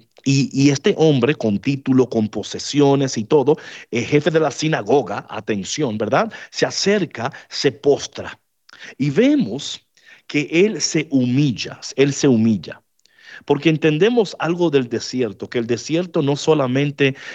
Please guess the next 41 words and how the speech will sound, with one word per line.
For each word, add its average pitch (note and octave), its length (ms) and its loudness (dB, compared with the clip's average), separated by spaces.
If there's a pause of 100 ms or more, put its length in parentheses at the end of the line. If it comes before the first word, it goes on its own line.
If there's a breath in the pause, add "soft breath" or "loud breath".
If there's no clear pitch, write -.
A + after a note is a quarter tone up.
es B2+ 180 2
donde C#3 240 4
el A#2+ 80 2
Señor A#2+ 400 0
quiere B2+ 220 2
llevarnos A#2+ 580 0
para G#2+ 200 -2
hablarnos A#2+ 520 -2
al G2+ 120 -4
corazón, G2+ 600 -2 (300 loud breath)
también C#3+ 400 2
es F#3+ 180 0
un E3+ 140 0
lugar B2 420 0
donde A2+ 400 0 (400 loud breath)
son E3+ 220 0
removidos D#3+ 580 0
todos D3 200 0
los - 160 -8
títulos. F#2+ 640 -10 (160)
¿Quién C#3 140 0
dice C3 180 -2
amén G#2 240 -2
a E2 100 -8
eso? - 280 -12
<laughs> - 440 -14
Todos F#3 220 4
los F3+ 180 0
títulos F3 500 -2
son D#3 180 0
removidos, D#3+ 720 0 (240 loud breath)
ya D#3 180 0
los E3+ 240 -2
recursos D#3 720 -4
no C3+ 240 -2
importan, D#3+ 800 0 (200 loud breath)
porque B2 360 0
en B2 180 -2
el A#2 100 0
desierto C#3+ 560 0
todo, D#3 460 2